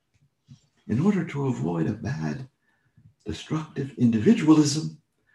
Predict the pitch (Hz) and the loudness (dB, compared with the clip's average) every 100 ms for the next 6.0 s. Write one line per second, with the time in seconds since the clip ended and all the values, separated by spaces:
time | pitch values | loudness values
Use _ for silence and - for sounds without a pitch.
0 | _ _ 123 117 120 - 107 - - 107 | _ _ -4 -4 -8 -10 -14 -12 -6 -4
1 | 104 - - 110 104 95 92 90 82 - | -6 -14 -12 -6 -6 -4 -6 -6 -8 -10
2 | 87 82 _ _ - _ 110 160 180 233 | -14 -14 _ _ -20 _ 2 4 6 6
3 | 220 208 233 - 208 - 165 175 160 151 | 6 6 4 4 4 4 2 2 0 -4
4 | - 269 - - - - - - 104 127 | 0 2 2 0 -10 -20 -14 -12 -8 -2
5 | 175 139 82 73 - 78 80 82 80 | 2 2 2 -2 -6 -4 -4 -4 -6